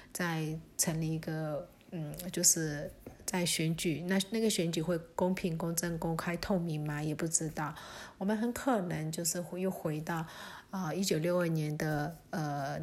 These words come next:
内温政权，或者是一九八八年那时候的事情。所以如果一-，这些事件，现在的瘫痪交通，或者是，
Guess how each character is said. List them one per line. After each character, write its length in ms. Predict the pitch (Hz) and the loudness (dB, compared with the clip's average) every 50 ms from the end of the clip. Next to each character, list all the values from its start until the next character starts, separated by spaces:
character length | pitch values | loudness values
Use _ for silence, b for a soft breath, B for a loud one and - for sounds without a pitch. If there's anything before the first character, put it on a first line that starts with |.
| 156 185 180 | -6 -4 0
内 180 | 185 185 185 180 | 2 4 4 4
温 200 | 175 170 170 175 | 4 4 2 2
政 240 | - 190 175 165 160 | 2 2 2 2 2
权， 560 | - - - 165 147 143 135 147 147 170 156 - | 0 -2 -2 -2 -4 -4 -6 -6 -8 -8 -4 -4
或 100 | 180 175 | -2 -2
者 80 | 170 | 2
是 180 | 156 - - 180 | 2 2 2 0
一 60 | 185 | -2
九 140 | 175 170 156 | -2 -2 -2
八 120 | - 160 | -2 -4
八 200 | 165 - 165 165 | -2 -2 -2 -2
年 180 | 170 160 156 160 | 0 -2 -2 -2
那 80 | 170 | 0
时 140 | 160 - 156 | 0 0 0
候 100 | 151 151 | -2 -4
的 160 | 156 165 160 | -4 -4 -2
事 240 | 156 - - - 156 | 0 0 0 0 2
情。 340 | 151 - - 156 147 147 160 | 2 2 2 2 -2 -4 -4
所 160 | 160 - 190 | -4 -4 -2
以 360 | 185 185 180 180 175 160 160 B B B B B B - | -2 -2 0 -2 -2 -4 -4 B B B B B B -2
如 100 | - 262 | -2 -2
果 460 | 269 269 254 196 175 160 147 143 - - - | 0 4 4 6 6 4 2 -2 -6 -6 -4
一-， 120 | 226 220 - - - - 202 - | -4 -4 -4 -4 -6 -6 -2 2
这 180 | - 233 226 220 | 4 6 6 8
些 640 | 208 - - 233 208 202 202 202 202 196 196 202 | 6 6 6 6 4 4 4 4 4 4 4 6
事 340 | - - - - - 214 202 | 8 8 8 8 8 6 2
件， 240 | 196 - 196 175 165 | 2 4 4 4 4
现 220 | 170 - 202 190 | 4 4 4 4
在 180 | 190 185 180 175 | 2 2 2 2
的 400 | 180 190 175 160 156 151 151 160 - - - - - | 2 2 2 2 2 0 0 -4 -6 -12 -20 -16 -4
瘫 200 | - - 175 175 | 0 0 0 2
痪 200 | 160 190 175 170 | 2 0 -2 0
交 240 | 160 - 165 160 165 | 0 0 0 0 0
通， 500 | 165 - - 170 165 160 160 156 156 160 | -2 -2 -4 -2 0 0 0 0 0 -2
或 160 | 160 - 180 | -2 -2 -2
者 100 | 165 160 151 | -2 2 2
是， 260 | - - 170 160 | 2 4 2 0